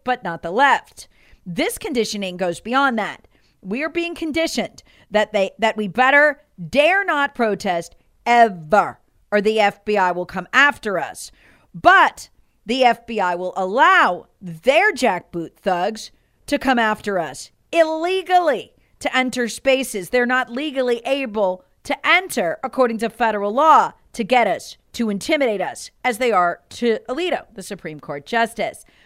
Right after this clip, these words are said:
Think about this. Somehow, these protesters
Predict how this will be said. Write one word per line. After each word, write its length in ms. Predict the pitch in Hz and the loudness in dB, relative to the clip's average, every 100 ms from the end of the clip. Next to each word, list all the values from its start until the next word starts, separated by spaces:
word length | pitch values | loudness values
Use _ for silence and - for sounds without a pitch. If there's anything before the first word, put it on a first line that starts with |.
| _ _ | _ _
Think 160 | - 311 | -8 -4
about 320 | 381 349 - | 2 2 2
this. 480 | 285 240 - - - _ _ _ - | 0 0 -2 -12 -20 _ _ _ -12
Somehow, 880 | - 359 539 453 415 339 170 - _ _ _ _ | 0 2 2 -2 0 0 -2 -10 _ _ _ _
these 540 | 196 226 302 294 247 - _ | -16 -6 -4 -4 -8 -14 _
protesters 960 | 330 359 - 247 226 - 170 151 - | -2 -2 -2 -4 -4 -6 -10 -10 -14